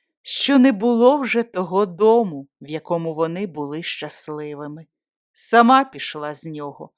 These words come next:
Які ж тепер можуть бути претензії? Пославшись на погане самопочуття, вирішила поїхати і не псувати настрій іншим своєю кислою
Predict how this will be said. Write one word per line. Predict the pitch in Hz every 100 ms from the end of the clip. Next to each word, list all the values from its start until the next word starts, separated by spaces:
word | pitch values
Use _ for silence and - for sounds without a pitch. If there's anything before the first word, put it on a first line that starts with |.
| _ _ _ _ _
Які | 208 247 254 339
ж | - -
тепер | 208 - 247 226
можуть | 190 220 214 190
бути | 156 196 202
претензії? | 185 175 170 196 202 190 165 143 135 - _ _ _ _ _ _ _
Пославшись | 180 190 240 254 302 - 156 -
на | 147
погане | 151 151 151 147
самопочуття, | - 165 170 220 - 269 - 320 330 330 _ _ _ _ -
вирішила | 196 294 302 - 262 247
поїхати | 247 226 170 135 127 - 139 - 156 _ _ _
і | 180
не | 160
псувати | - - 170 156 143 -
настрій | 156 165 226 - - 226 214
іншим | 160 147 143 - 180 151 - _
своєю | - - 151 147 143 139
кислою | _ 160 160 - 160 156 151